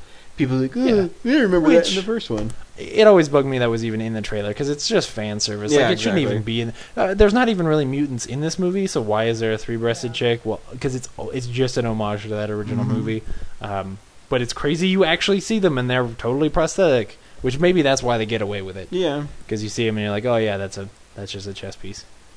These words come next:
Speaker 1: Well, I mean, they got away with it in Titanic, so if, if I was, um, Len Wiseman and I turned it in, they gave me an R, I'd just hit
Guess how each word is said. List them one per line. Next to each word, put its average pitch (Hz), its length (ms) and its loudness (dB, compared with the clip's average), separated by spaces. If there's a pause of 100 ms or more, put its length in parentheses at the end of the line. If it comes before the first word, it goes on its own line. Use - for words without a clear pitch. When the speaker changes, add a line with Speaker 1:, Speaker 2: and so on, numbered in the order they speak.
(120)
Speaker 1:
Well, 156 180 8
I 143 80 4
mean, 139 140 0
they 131 80 -2
got 123 120 2
away 117 120 2
with 110 140 -2
it - 20 -4
in 104 80 -4
Titanic, 117 580 -6
so 104 240 -2
if, 123 220 0
if 120 200 -4
I 147 160 2
was, 120 460 0
um, 95 420 -4
Len 123 220 0
Wiseman 127 400 -2
and 113 100 -2
I 98 180 -6 (300)
turned 120 200 -4
it 107 80 -2
in, 127 100 -2
they 117 80 0
gave 110 180 -2
me 110 100 -4
an 104 80 -6
R, 107 440 -2
I'd 127 220 -2
just 117 220 -6
hit 120 180 -4